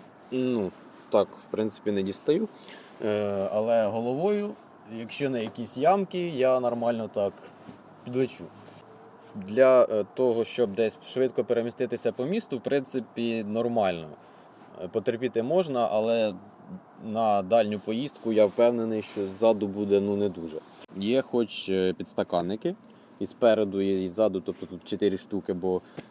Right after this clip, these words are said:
як виявляється, для машин тих років підстаканники — це щось сильно сучасне. Заднє сидіння, ось де тут воно, трансформується вперед-назад. Якщо ви щось там таке в багажник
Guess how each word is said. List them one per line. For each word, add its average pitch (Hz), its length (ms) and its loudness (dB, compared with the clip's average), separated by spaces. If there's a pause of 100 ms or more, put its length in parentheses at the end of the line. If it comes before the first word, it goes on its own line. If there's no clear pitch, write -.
як 107 180 0
виявляється, 120 540 2
для 107 160 -2
машин 110 360 -2
тих 107 220 -2
років 170 540 -2 (100)
підстаканники — 123 920 -2
це 110 280 -2
щось - 600 -6 (220)
сильно 117 800 2
сучасне. 107 720 -2
Заднє 104 420 4
сидіння, 101 480 0
ось - 200 -4 (500)
де 107 200 -4
тут 101 200 -10
воно, 107 220 -8 (280)
трансформується 139 920 4 (500)
вперед-назад. 120 880 6 (1400)
Якщо 120 340 4
ви 123 100 4
щось 120 220 -2
там 117 160 -2
таке 113 260 6
в 104 80 6
багажник 107 600 2